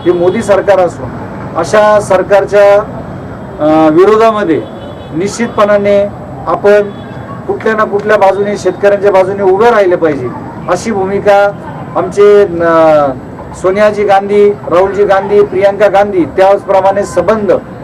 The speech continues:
या देशाला पारतंत्र्यातून स्वातंत्र्य मिळवणाऱ्या संपूर्ण काँग्रेसजनांची इच्छा आहे की अशा या शेतकऱ्यांच्या पाठीशी ठामपणे उभं राहिलं पाहिजे. या देशाचा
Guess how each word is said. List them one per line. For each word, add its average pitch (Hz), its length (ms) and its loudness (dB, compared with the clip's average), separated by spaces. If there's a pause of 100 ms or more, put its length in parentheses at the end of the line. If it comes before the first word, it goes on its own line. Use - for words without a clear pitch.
(200)
या 196 160 6
देशाला 196 520 2
पारतंत्र्यातून 196 800 0
स्वातंत्र्य 190 480 0
मिळवणाऱ्या 190 500 2
संपूर्ण 190 560 -2
काँग्रेसजनांची 196 760 0
इच्छा 185 240 -2
आहे 170 260 2 (460)
की 196 80 2
अशा 185 280 2
या 208 160 4
शेतकऱ्यांच्या 185 560 0
पाठीशी 180 480 -4
ठामपणे 185 520 -2
उभं 180 240 4
राहिलं 143 280 0
पाहिजे. - 1160 -8
या 196 140 4
देशाचा 214 760 0